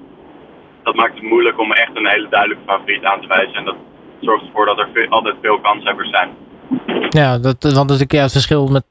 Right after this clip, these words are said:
Speaker 2: ten opzichte van de afgelopen twee jaar is, kijk, een W K is natuurlijk een W K, is een hele grote wedstrijd, heel erg leuk. Maar nu kun je natuurlijk ook plaatsing voor de Spelen, eh, afdwingen, of in ieder geval daarmee beginnen. Dus er, er staat net ietsjes meer op het spel dan normaal bij een W K.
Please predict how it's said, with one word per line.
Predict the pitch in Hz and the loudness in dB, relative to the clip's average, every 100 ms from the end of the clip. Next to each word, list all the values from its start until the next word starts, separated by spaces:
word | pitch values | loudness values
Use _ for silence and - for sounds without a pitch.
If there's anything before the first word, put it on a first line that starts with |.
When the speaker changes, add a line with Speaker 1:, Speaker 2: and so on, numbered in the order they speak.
| _ | _
Speaker 2:
ten | 143 | 2
opzichte | 139 127 139 | 2 2 4
van | 135 | 4
de | |
afgelopen | 139 151 127 | 2 2 0
twee | 147 139 | 2 4
jaar | 135 | 2
is, | 131 | 2
kijk, | 143 143 147 | 2 2 0
een | 147 147 | 2 4
W | 135 | 2
K | 143 | 2
is | 156 151 | 2 2
natuurlijk | 139 131 131 | 0 0 2
een | 135 | 2
W | 135 135 | 2 2
K, | 147 147 165 | 2 2 0
is | 143 | 2
een | 139 | 2
hele | 143 | 4
grote | 143 147 139 | 2 2 2
wedstrijd, | 139 147 156 143 | 2 2 2 2
heel | 143 | 2
erg | 127 | 2
leuk. | 135 151 - | 2 2 2
Maar | 156 147 - _ _ _ | 0 0 -4 _ _ _
nu | - 147 | 2 4
kun | 156 | 4
je | 156 | 2
natuurlijk | 143 151 160 | 2 2 2
ook | 170 - _ | 0 -2 _
plaatsing | - 143 135 - 160 | 2 2 2 2 2
voor | 139 156 | 4 2
de | 147 | 2
Spelen, | - 170 156 139 - | 2 2 4 2 2
eh, | 143 139 | 0 2
afdwingen, | 147 123 135 139 | 2 2 2 4
of | 156 | 4
in | 143 | 4
ieder | 151 | 4
geval | 151 | 4
daarmee | 151 147 | 4 2
beginnen. | 139 - 175 139 170 - - _ | 2 2 4 2 0 -4 -20 _
Dus | 147 135 | 0 2
er, | 196 156 151 | -2 -4 -2
er | 170 | 2
staat | 160 175 170 | 2 2 2
net | 165 190 | 2 2
ietsjes | 202 - 185 | 0 0 2
meer | 202 190 | 2 2
op | |
het | 151 | 2
spel | - 147 131 | 0 2 4
dan | 127 | 4
normaal | 127 127 120 | 4 4 2
bij | 117 | 2
een | 113 | 2
W | 110 | 2
K. | 110 107 | 2 0